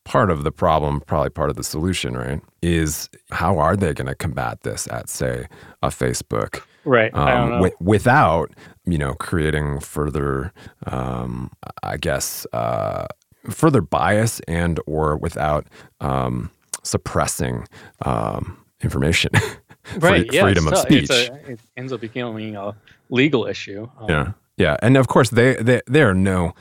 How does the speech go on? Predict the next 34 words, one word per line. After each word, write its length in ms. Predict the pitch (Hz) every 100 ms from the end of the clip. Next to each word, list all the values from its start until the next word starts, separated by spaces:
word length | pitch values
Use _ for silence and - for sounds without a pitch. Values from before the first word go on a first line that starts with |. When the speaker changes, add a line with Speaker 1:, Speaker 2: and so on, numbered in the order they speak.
| _ _ -
Speaker 1:
uh, 260 | 76 67 62
strangers 540 | - 104 76 69 -
to 180 | - 65
legal 320 | 64 71 62 87
issues. 400 | 95 - 64 64
They've 140 | 58
been 160 | 53 57 160
Speaker 2:
No. 160 | 113
Speaker 1:
sued 280 | 69 65 55 - -
in 100 | 65
the 60 |
past 420 | 67 - 69 69 -
for, 180 | 60 - -
you 100 | 71
know, 160 | 60 65
privacy 640 | - 62 64 - 60 60 - _ _ -
stuff. 440 | - - 64 64
So, 380 | - 69 62 64
you 60 | 117
know, 160 | 101 73
it's 220 | 73 87
a 80 | 101
big, 240 | 104 127 -
it's 180 | 98
a 60 | 110
big 260 | 90 120 92
can 280 | - 104
of 60 | 82
worms. 140 | 87
I 20 | 71
mean, 160 | 85
it 100 | 82 - _ _
really 280 | 117 123 92
is, 380 | 95 90 80 -